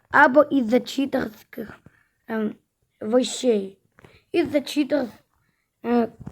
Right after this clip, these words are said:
оператора. Або чи із-за закладки оператора. Ну, коротше, да.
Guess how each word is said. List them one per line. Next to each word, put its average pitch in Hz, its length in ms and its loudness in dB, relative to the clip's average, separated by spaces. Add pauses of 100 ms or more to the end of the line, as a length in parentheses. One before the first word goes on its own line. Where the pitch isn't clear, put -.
(380)
оператора. 233 920 4 (800)
Або 302 280 4 (300)
чи - 160 -12
із-за 262 380 -6
закладки 214 720 -6
оператора. 247 1120 2 (1000)
Ну, 330 120 -4
коротше, 262 480 0
да. 208 200 -4